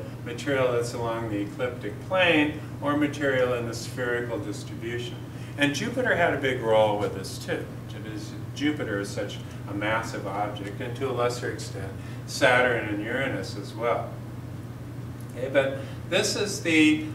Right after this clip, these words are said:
large-scale structure of the solar system, and so it actually does go out quite a bit farther than just, uh, Neptune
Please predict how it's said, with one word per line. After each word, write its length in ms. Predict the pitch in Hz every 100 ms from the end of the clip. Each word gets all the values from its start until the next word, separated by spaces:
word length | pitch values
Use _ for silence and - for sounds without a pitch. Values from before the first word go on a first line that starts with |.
| -
large-scale 1800 | 131 151 175 185 185 180 180 - - - - - - - 170 170 151 -
structure 800 | - - 151 170 190 - - 110
of 140 | -
the 80 | -
solar 420 | - 147 160 165
system, 460 | 160 - - - -
and 120 | 110 -
so 140 | 160
it 80 | 160
actually 400 | 185 - - 156
does 240 | 165 170
go 160 | - 190
out 240 | 165 160
quite 220 | 151 151
a 40 | 151
bit 160 | 147
farther 600 | - 143 151 156 - - - - - -
than 240 | 254 262 262
just, 560 | 240 113 110 - - - - - - -
uh, 340 | 101 98 95 92 120
Neptune 640 | 139 175 - - - -